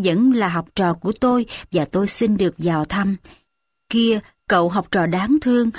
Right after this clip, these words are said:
mặc bộ đồ phạm nhân màu ghi xám, chân đi đất như tất cả các bạn tù khác. Trong giờ thăm nuôi, họ được thả trong một hành lang hẹp.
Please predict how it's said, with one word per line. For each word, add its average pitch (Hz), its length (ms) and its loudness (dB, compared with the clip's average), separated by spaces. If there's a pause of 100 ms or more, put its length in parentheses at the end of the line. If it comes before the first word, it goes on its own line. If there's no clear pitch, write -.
(160)
mặc 190 240 0
bộ 185 160 2
đồ 185 240 0
phạm 170 360 -2
nhân 226 360 2
màu 151 400 -2
ghi 208 200 2
xám, 226 460 0 (380)
chân 202 240 0
đi 196 160 0
đất 262 220 0 (260)
như 226 220 2
tất - 260 -4
cả 165 320 -2
các 294 120 -4 (100)
bạn 175 280 0
tù 170 380 0
khác. 262 280 -2 (680)
Trong 202 220 0
giờ 175 260 2
thăm 202 240 0
nuôi, 202 260 2 (200)
họ 180 140 2
được 185 320 0
thả 185 420 -2
trong 233 200 2
một 175 180 -2
hành 175 160 0
lang 208 300 0
hẹp. 180 240 0